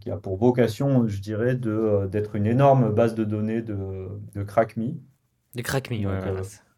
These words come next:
Speaker 1: donc un Crack Me, euh, pour décrire un peu, euh, euh, ce que c'est et comment ça fonctionne, c'est un petit, euh, un petit logiciel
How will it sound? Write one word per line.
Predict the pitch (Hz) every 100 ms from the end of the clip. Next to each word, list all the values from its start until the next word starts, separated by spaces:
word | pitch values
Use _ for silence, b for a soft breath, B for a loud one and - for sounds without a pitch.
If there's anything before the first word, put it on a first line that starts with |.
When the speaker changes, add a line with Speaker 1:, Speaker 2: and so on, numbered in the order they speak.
| _ -
Speaker 1:
donc | 98
un | 107
Crack | 101 107 107
Me, | 127 127 - - _ -
euh, | - 101 95 92
pour | - 98 95
décrire | 95 104 - 104
un | 98
peu, | 92 104
euh, | 107 101 92 95 b b _ _ _ -
euh, | - - 107
ce | -
que | 101
c'est | - 117
et |
comment | 110 104
ça | 104 101
fonctionne, | 101 101 139 156
c'est | 160 104
un | 98
petit, | 101 - 131 123
euh, | 104 101 98 101 b b _
un | 101 95 95
petit | 101 -
logiciel | 131 104 101 107 120 151